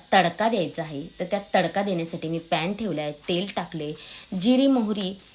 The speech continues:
आणि कढीपत्ता टाकूया त्याच्यामध्ये आपण, त्याचबरोबर दोन तीन लाल मिरच्या टाकल्यात आणि हिंग.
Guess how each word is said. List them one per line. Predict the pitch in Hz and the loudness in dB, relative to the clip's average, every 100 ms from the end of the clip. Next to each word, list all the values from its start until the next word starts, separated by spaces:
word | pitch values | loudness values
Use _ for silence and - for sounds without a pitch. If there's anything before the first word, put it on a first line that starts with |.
| - | -6
आणि | 196 190 - - | -2 0 -2 0
कढीपत्ता | 202 208 - - 240 | 0 2 0 0 0
टाकूया | 240 185 190 151 | 0 -4 -2 -2
त्याच्यामध्ये | 139 139 151 147 156 | -4 -6 -6 -4 -4
आपण, | 143 170 208 - - - | -4 -4 -4 -6 -18 0
त्याचबरोबर | 196 175 156 160 175 | 2 2 0 -2 -2
दोन | 175 170 165 | -2 -2 -2
तीन | 165 180 180 - 170 | -2 -4 -4 -6 -4
लाल | 165 151 165 | -2 -2 -4
मिरच्या | 160 139 147 143 | -6 -6 -8 -8
टाकल्यात | - - - - | -8 -8 -10 -6
आणि | 208 269 | -2 0
हिंग. | 247 175 | 2 2